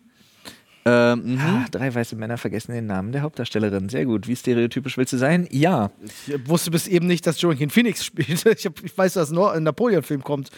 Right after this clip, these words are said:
Speaker 3: Mehr wusste ich darüber nicht.
Speaker 2: Ja, ist Joaquin Phoenix-Fan, weiß ich ja
Speaker 1: Äh,
Speaker 2: nicht.
Speaker 1: Vanessa Kirby.
Speaker 2: Genau. Und, äh, Phoenix und Kirby, die ja, äh, an seiner Seite spielt, ähm,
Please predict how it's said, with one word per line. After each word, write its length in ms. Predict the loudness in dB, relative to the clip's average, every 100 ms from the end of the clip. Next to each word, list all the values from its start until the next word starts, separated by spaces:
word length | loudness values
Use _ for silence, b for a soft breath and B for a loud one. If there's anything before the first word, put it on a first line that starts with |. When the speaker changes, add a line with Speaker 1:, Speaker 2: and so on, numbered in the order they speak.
| B B 0
Speaker 3:
Mehr 180 | 2 2
wusste 220 | 2 -2
ich 80 | -2
darüber 340 | -2 0 -2
nicht. 320 | -4 -8 -16 B B B -16
Speaker 2:
Ja, 80 | -16
ist 120 | -10
Joaquin 280 | -8 -6 -8
Phoenix-Fan, 600 | -6 -8 -8 -6 -4 0
weiß 80 | 4
ich 0 | 6
ja 280 | 6 6
Speaker 1:
Äh, 60 | 4
Speaker 2:
nicht. 100 | 4
Speaker 1:
Vanessa 460 | 2 2 2 2 2
Kirby. 520 | 2 4 4 0 0
Speaker 2:
Genau. 240 | 0 0 -2 -8 B B B
Und, 280 | 0 2 4
äh, 440 | 4 6 6 4 2
Phoenix 320 | -2 -2 -4
und 120 | -6
Kirby, 420 | 0 0 2 -2 -4 -6
die 120 | 2
ja, 380 | 2 4 2 0
äh, 320 | 0 2 2 0
an 180 | -4 -2
seiner 220 | 0 2
Seite 220 | 0 0
spielt, 380 | -2 0 0 -2
ähm, 520 | -2 -2 -2 -4 -6